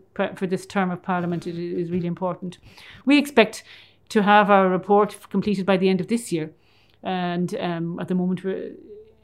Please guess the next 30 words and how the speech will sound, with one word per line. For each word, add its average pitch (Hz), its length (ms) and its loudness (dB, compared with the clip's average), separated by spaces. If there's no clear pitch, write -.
in 185 160 -4
a 170 140 -6
series 185 420 0
of 175 120 -8
hear-, 190 380 2
hearings 196 680 0
and 175 500 -10
listening 202 600 0
to 202 100 -6
the 180 260 -4
experts 190 500 -6
and, - 220 -8
and 185 160 -2
listening 202 220 0
to 202 80 -6
patients 233 440 -2
as 190 60 -8
well, 170 140 -2
because 175 200 -8
I 202 40 -6
think 233 260 -6
the, 202 160 -8
the 202 120 6
reaction, 190 800 2
um, 180 300 -8
ha-, 175 240 -12
has 196 300 -8
to 185 100 -4
be 165 380 -6
patient-focused. 175 920 -6